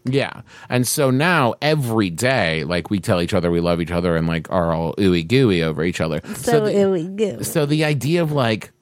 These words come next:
Speaker 1: going and buying a card that says, like, I don't need a card to express that anymore, like, in a way that I think you used to a lot more. Like, I think Valentine's Day was much more needed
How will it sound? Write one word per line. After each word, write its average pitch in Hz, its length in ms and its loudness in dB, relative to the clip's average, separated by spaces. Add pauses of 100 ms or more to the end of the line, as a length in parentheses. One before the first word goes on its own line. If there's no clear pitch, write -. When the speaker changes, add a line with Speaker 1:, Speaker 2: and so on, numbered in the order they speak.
Speaker 1:
going 139 440 0
and 113 160 0
buying 120 360 2
a 107 60 0
card 120 400 -2
that 101 160 -2
says, 113 400 0 (560)
like, 131 280 0 (260)
I 151 140 0
don't 151 280 0
need 131 220 2
a 120 60 0
card 120 340 0
to 117 120 2
express 104 500 -2
that 127 320 0
anymore, 139 440 2
like, 120 200 0
in 110 160 -2
a 117 60 4
way 101 180 2
that 98 100 -4
I 98 80 0
think 104 380 -2
you 107 320 -2
used 95 440 -2
to 120 300 2
a 113 80 0
lot 113 260 0
more. 107 300 2
Like, 92 400 -2 (300)
I 123 80 0
think 139 160 0
Valentine's 123 520 0
Day 110 140 2
was 101 220 2
much 107 340 0
more 107 460 4
needed 113 640 0